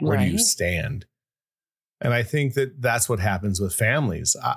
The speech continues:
Speaker 1: I remember getting in arguments with my own family about, um, things I believed in that I,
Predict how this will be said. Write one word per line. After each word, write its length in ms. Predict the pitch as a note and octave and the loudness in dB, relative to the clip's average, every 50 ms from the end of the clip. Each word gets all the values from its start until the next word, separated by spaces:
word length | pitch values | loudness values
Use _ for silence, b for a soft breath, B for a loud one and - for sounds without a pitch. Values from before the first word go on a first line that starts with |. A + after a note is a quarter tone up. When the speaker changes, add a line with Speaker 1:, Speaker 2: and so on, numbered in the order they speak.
| - - | -4 -2
Speaker 1:
I 60 | - E3 | 0 0
remember 360 | G#3+ C#4 C#4 A#3 D#3 B2 A#2+ | 0 2 2 2 4 4 4
getting 280 | G#2 G2 A#2+ A2+ G#2+ G2+ | 4 4 4 2 2 2
in 100 | G2 G2 | 2 2
arguments 680 | - A2+ A2+ A2+ A2+ A#2+ A2 A2 A2 G#2+ G2+ - - | 2 2 2 2 2 2 2 0 0 0 0 0 2
with 220 | A2 G#2 G2 - | 2 0 0 0
my 220 | - G2+ G2 A2 A#2 | -2 0 2 2 2
own 240 | A2+ A2+ A2 G#2 G2 | 2 2 0 -2 -2
family 540 | - - A2+ G#2+ A2 G#2+ G#2 G2+ G2+ G2 | 0 0 2 2 2 2 2 2 2 2
about, 440 | G2 F#2 G2+ G2+ G2+ G2 F#2+ - - - _ _ _ _ _ _ _ _ _ _ _ _ _ _ _ _ - | 2 0 0 0 2 0 -2 -4 -8 -16 _ _ _ _ _ _ _ _ _ _ _ _ _ _ _ _ -2
um, 360 | A#2+ A2+ A2 G2+ F#2 F2 E2+ E2+ - - | 0 0 0 0 0 -2 -6 -8 -4 -2
things 280 | C#3+ C3 B2+ A#2+ A2 | 0 2 4 4 4
I 140 | G#2 A#2 A2+ | 4 4 2
believed 480 | G#2 G2 G#2+ A2 A2+ A2+ A2+ G#2+ G2+ A2+ | 2 0 0 0 2 2 2 2 2 0
in 180 | A#2 A#2 A2+ G#2+ | 0 0 0 0
that 120 | A2+ A2 | 2 2
I, 120 | A2 - | 2 0